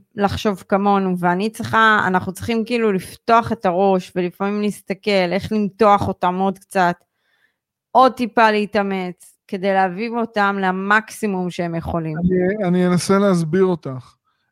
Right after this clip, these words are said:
Speaker 2: אה,
Speaker 1: טוב.
Speaker 2: אם, אה, אותו משקיע מתחיל, אה, ישקיע לפי ההיגיון שלו, אז זה יהיה מאוד שונה מאשר הוא...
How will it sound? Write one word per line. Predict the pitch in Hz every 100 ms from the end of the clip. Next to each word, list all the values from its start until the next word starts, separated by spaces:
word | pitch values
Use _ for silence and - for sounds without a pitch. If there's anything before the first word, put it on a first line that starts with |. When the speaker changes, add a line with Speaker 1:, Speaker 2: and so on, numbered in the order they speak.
| -
Speaker 2:
אה, | 151 156 156 190
Speaker 1:
טוב. | 165 151
Speaker 2:
אם, | 220 240 233
אה, | 220 202 196 185 185
אותו | 196 - 175 -
משקיע | 208 196 - 214 202
מתחיל, | 185 - - 196 185 185 196 - _ _ _ _ _ _ _ 247
אה, | 160 156 156 151 156 190 _ _ _ _ -
ישקיע | 160 156 - 208 202
לפי | 185 - 196
ההיגיון | 190 - 175 190 208
שלו, | 185 165 156 185 - _ _ _ _ _ _ - _ _ _ _ _ _ _ _ _ _ _ _ _ -
אז | 214 160
זה | 143 160
יהיה | 175 196
מאוד | 202 202 208
שונה | 180 202 202 208 202 202
מאשר | 196 185 165 - 185
הוא... | 175 170 175 170 165 160 160 160 180